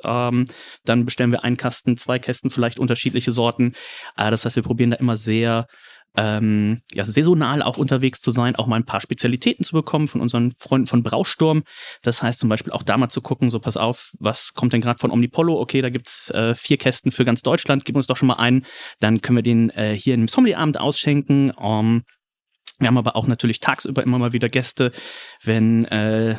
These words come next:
Elfrieda und Werner kommen, die das Störtebecker mal auf Rügen getrunken haben und dann sagen so, "Mensch, jetzt sind wir extra hier nach Hamburg gekommen." Und dann macht man da natürlich auch mal eine kleine Bierberatung, erzählt ihnen mal so, "Pass auf, hier, Nordisch Hell haben wir neu, aber wir haben jetzt hier auch das Hobby Brausieger Bier." Das heißt, da macht man ein bisschen Beratung.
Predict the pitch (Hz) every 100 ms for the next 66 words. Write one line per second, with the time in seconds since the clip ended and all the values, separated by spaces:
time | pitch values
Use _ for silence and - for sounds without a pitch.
0 | - - 117 - 131 131 123 120 113 113
1 | 117 131 127 127 - 139 127 123 117 113
2 | - 123 123 123 127 113 117 110 190 277
3 | 226 - 180 156 151 147 151 - - -
4 | - - 123 123 117 117 117 160 185 156
5 | 131 - - - - 143 151 143 - 196
6 | 170 156 - 156 151 151 120 120 120 127
7 | 117 143 139 139 143 127 131 - 135 127
8 | 160 156 143 135 139 139 - - 139 135
9 | 127 147 165 - 202 - 185 - - -
10 | - - 160 180 - 262 226 202 196 196
11 | 190 190 165 165 135 147 147 123 - 135
12 | 131 127 131 - 151 160 208 277 294 220
13 | 160 185 165 - 143 - 101 170 - 160
14 | 143 - 147 135 135 - 139